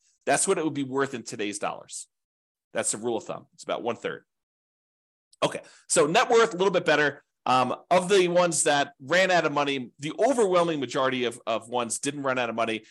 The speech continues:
And so that's basically the same for median. No difference there. Each of them bought ten properties on median. So the middlemost one bought ten properties. Um, so there's no real change there.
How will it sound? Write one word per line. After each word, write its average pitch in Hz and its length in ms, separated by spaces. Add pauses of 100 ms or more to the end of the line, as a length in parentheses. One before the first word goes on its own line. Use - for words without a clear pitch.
(160)
And 120 120
so 147 160
that's 151 300
basically 139 520
the 117 100
same 110 480
for - 120
median. 104 440 (240)
No 120 100
difference 113 460
there. 76 220 (460)
Each 190 220
of 226 80
them 214 140
bought 160 280
ten 170 220
properties 139 640 (160)
on 117 160
median. 113 300
So 113 180
the 110 140
middlemost 143 500
one 123 160
bought 117 280
ten 120 160
properties. 107 500 (360)
Um, 104 160
so 120 160
there's 123 200
no 160 100
real 156 160
change 123 320
there. 101 300